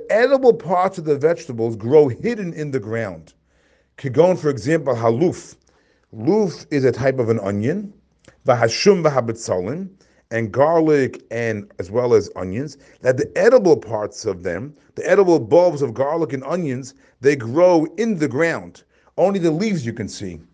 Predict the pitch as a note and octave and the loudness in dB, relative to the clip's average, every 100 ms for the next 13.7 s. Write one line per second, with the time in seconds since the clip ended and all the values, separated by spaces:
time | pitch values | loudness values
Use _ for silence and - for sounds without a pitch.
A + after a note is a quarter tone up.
0 | _ _ _ - D3 G#3+ G#3 E3+ E3 D#3 | _ _ _ 0 2 2 2 2 4 2
1 | B2 - F#3 F3+ D3 E3+ C#3 - G3+ - | 0 -4 -4 -4 0 0 0 -2 -2 -2
2 | D3+ C3+ C3 C3+ _ _ _ _ - C#3 | 2 2 2 -6 _ _ _ _ -2 0
3 | C#3 C3 A2+ D3 E3+ E3+ C3+ B2+ B2 B2+ | 0 -2 -2 -2 -2 -2 -4 0 0 0
4 | B2 G2+ G2 A#2+ A#2+ A#2 A#2+ A#2 B2+ - | -2 -8 0 0 2 2 2 2 0 0
5 | F#3+ G3+ D#3 C3+ C3+ C3 C3 B2+ A#2+ G2 | 2 4 2 2 0 0 0 -4 -6 -4
6 | D3+ C#3+ A#2+ G#2 A2+ G#2 F2 - _ _ | -4 -2 -2 -2 -4 -4 -10 -20 _ _
7 | _ - B2+ A#2+ C3+ F#3 F3 D3 G#3+ A#3 | _ -4 -2 4 6 6 4 2 -2 -4
8 | A#3 C4+ C#4 F3+ B2+ G#2 A2 G#2+ G#2+ B2 | -6 -4 -2 -2 -4 -6 -10 -12 -10 -2
9 | F#3+ C#3+ A2+ - G2 - E2 - _ _ | 0 0 -2 -6 -12 -10 -12 -12 _ _
10 | G#2+ G#2+ - C#3 F#3 A3+ E3 D#3+ - D3+ | -4 -4 2 2 4 2 4 2 0 -4
11 | C3+ G2 F#2 A2 G#2 G#2 - _ - - | -4 -8 -8 -4 -4 -6 -18 _ -14 -2
12 | D#3+ F3+ E3+ G#3 F3+ - - D#3+ A#2 - | 0 0 2 2 4 2 2 0 0 -2
13 | E3 C#3 - A2+ F#2+ E2 | 2 2 0 -4 -4 -6